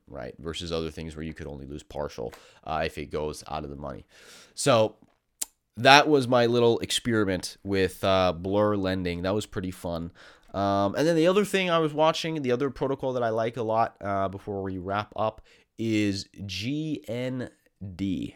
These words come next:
Uh, this protocol is a bit of a monster, and it had a pullback today, uh, with the whole market. So it's providing some entries here. Um,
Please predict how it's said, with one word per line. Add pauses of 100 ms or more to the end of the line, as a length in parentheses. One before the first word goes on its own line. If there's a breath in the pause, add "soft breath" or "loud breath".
(120)
Uh,
this
protocol
is
a
bit
of
a
monster,
and
it
had
a
pullback (280)
today, (280 loud breath)
uh,
with
the
whole
market.
So
it's
providing
some
entries
here. (1120)
Um,